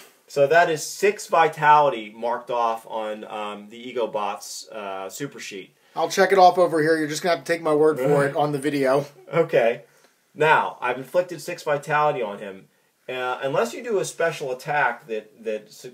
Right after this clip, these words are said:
Speaker 1: that, uh, precludes knockback, every physical attack in the game has a potential to knock a foe back. That keeps,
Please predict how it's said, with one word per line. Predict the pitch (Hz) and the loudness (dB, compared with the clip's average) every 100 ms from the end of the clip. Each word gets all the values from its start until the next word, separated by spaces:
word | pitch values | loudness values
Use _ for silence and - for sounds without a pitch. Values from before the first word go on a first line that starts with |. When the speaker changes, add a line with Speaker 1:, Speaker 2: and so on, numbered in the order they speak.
| 127 | -8
Speaker 1:
that, | 110 104 101 _ _ 98 | -4 -4 -6 _ _ -12
uh, | 101 95 | -8 -8
precludes | - - 147 165 151 | -10 -12 -8 -8 -6
knockback, | 117 101 101 101 92 98 - | -4 -4 -4 -6 -6 -8 -6
every | 143 147 165 160 | -6 -4 -8 -8
physical | 135 147 143 123 117 107 | -6 -2 -2 -4 -8 -8
attack | 123 113 110 | -4 -4 -4
in | 104 | -10
the | |
game | 98 101 98 95 - _ | -12 -12 -12 -14 -18 _
has | - 110 | -16 -14
a | 104 | -16
potential | - 123 113 107 | -12 -12 -10 -12
to | 95 | -14
knock | 95 98 104 - | -10 -8 -8 -12
a | |
foe | - 95 95 | -14 -12 -10
back. | 92 90 85 - | -10 -12 -12 -14
That | 117 - | -14 -12
keeps, | 143 139 - | -12 -12 -16